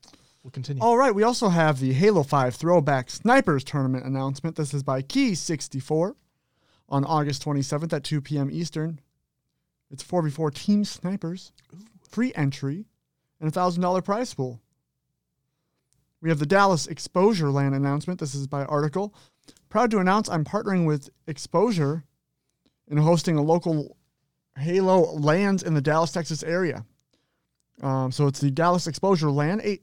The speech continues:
Speaker 2: six twenty-two, ten dollar all-day pass, main stage setups. Eight matches will be streamed,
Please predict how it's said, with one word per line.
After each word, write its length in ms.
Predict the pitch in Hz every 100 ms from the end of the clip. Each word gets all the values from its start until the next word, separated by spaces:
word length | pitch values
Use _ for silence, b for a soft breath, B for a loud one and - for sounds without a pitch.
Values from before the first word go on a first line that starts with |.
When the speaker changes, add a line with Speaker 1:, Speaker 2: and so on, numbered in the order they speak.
| _
Speaker 2:
six 400 | - 226 185 -
twenty-two, 720 | - 147 139 139 214 269 370
ten 280 | - 196 165
dollar 320 | 143 135 131
all-day 340 | 135 135 127 135
pass, 400 | 143 175 190 -
main 220 | 151 147
stage 360 | - 156 139 -
setups. 380 | 196 202 196 - b b b b
Eight 240 | 226 226 196
matches 400 | 202 196 185 165
will 160 | 175
be 100 | 165
streamed, 460 | 143 220 226 226